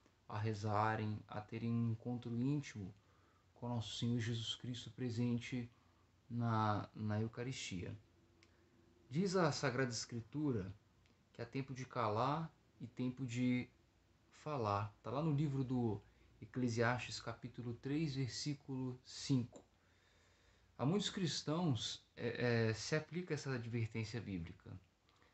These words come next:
É, ao entrar em certos templos, o modo como alguns procedem, é, infelizmente revelam a, a falta de fé na presença eucarística e desconhecimento das exigências de um lugar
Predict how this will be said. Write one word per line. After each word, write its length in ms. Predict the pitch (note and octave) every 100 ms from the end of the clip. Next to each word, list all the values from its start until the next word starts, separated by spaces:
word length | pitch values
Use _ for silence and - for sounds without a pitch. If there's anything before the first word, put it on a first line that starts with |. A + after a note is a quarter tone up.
| _ -
É, 920 | G#2 G2+ G2+ G2 G2 F#2+ F#2 F2+ E2+ _ _ _ _ _
ao 160 | - C#3
entrar 260 | C#3 C3+ D3+
em 160 | D3+
certos 460 | C3+ C#3+ C3+ - -
templos, 600 | A2 C#3 D#3 - - - -
o 60 |
modo 340 | A#2+ A#2+ D#3 D#3+
como 260 | D3 C#3+
alguns 300 | B2 B2 C#3
procedem, 840 | - A#2+ - B2 B2+ D3 A#2+ G2+ G2+ _ _ _ _ _
é, 300 | - - -
infelizmente 720 | C#3+ C#3 E3+ C#3 C3+ D#3 D#3+ B2+
revelam 720 | A#2 C#3 A2+ C3 D#3 D3 B2
a, 300 | A2+ - A2+
a 40 |
falta 380 | - A#2 C3+ C3+
de 100 | A#2+
fé 460 | - - B2 C3+ - _ _ -
na 100 | A2
presença 600 | C3 A#2+ B2+ C#3 C3+ - -
eucarística 1200 | F3+ G3 F#3+ E3 C3 C#3 E3 - A#2 - E2+ - - _ _ _ _ _ - _ -
e 520 | A#2 A2+ A2+ A2 G2+
desconhecimento 720 | B2+ C3 C#3 C#3+ D3 C3+ C#3+ -
das 140 | C3
exigências 600 | C#3 C3 A#2 C3 C#3 B2+
de 100 | A#2
um 80 | C#3+
lugar 460 | C#3 A#2+ B2 B2